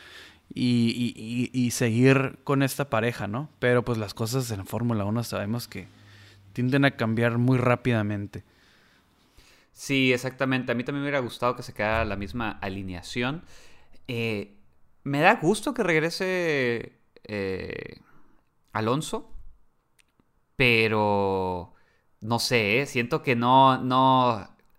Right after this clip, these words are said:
Speaker 2: ese engrane no va ahí, ¿no? No sé si, si, si más o menos me da a entender. Siento que ya su manera de ser tal vez choque un poco con el equipo, tal vez redirija al equipo a una dirección que no necesita ir ahorita.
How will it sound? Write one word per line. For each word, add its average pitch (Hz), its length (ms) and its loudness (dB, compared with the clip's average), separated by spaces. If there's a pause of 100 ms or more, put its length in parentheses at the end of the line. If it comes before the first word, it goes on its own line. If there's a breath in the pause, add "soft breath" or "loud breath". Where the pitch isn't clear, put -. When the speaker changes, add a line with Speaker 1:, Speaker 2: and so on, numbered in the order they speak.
(1000)
Speaker 2:
ese 156 260 0
engrane 151 380 6
no 143 140 2
va 135 80 6
ahí, 120 440 -2
¿no? 143 360 -8
No 110 120 -8
sé 117 120 -10
si, 123 220 -10
si, 110 240 -8
si 120 140 -8
más 110 180 -2
o 123 60 -4
menos 117 220 -4
me 104 100 -6
da 98 60 -4
a - 20 -6
entender. 98 480 -8 (220 loud breath)
Siento 143 340 -2
que 139 160 0
ya 127 560 6 (420 loud breath)
su - 200 -4
manera 127 400 6
de 131 140 8
ser 151 320 2
tal 139 200 2
vez 139 260 -4
choque 147 300 -2
un 143 120 -8
poco 143 220 -8
con 143 160 -4
el 110 100 -2
equipo, 143 760 -4 (100)
tal 120 180 -2
vez 131 360 -2
redirija 127 680 0
al 135 80 2
equipo 127 320 -8
a 131 40 -4
una 131 100 -4
dirección 120 400 -6
que 127 140 -4
no 123 140 -4
necesita 123 460 -8
ir 113 120 -2
ahorita. 117 600 -2